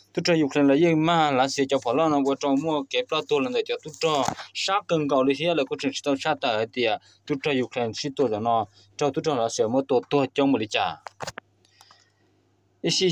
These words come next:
cha ý lúc chế tua tao ra tao ra cho hậu trả cho cho tôi một xí tua.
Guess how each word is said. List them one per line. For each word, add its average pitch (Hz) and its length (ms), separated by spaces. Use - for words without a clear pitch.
cha 185 140
ý 175 140
lúc 180 160
chế 175 400
tua 180 160
tao 139 160
ra 160 140
tao 135 100
ra 131 240
cho 139 120
hậu 117 240
trả 120 260
cho 120 340
cho 151 160
tôi 143 100
một 117 120
xí 151 120
tua. 110 340